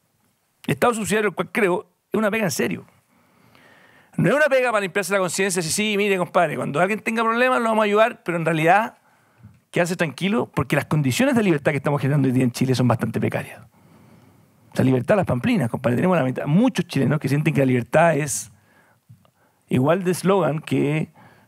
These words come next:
"el viejito pascuero te va a traer". O sea, estamos muy lejos de aquello. Entonces, por eso, eh, el riesgo que veo es quedarse en la discusión de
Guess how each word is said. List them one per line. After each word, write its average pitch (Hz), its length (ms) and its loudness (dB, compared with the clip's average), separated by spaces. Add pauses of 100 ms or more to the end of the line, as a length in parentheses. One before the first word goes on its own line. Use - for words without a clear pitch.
(320)
"el 123 120 0
viejito 135 200 2
pascuero 139 300 0
te 143 60 -2
va - 20 0
a 107 40 -6
traer". 135 280 0
O - 600 -16
sea, - 240 2
estamos 196 240 2
muy 196 140 2
lejos 185 300 0
de 117 80 -2
aquello. 113 300 -8
Entonces, 160 360 -2 (760)
por 175 160 4
eso, 254 440 2 (340)
eh, 151 280 -4
el 160 140 0
riesgo 262 240 2
que 233 120 -2
veo 165 220 2
es 143 120 -4 (120)
quedarse 220 420 2
en 262 40 -2
la 254 80 2
discusión 208 600 -2
de 196 420 2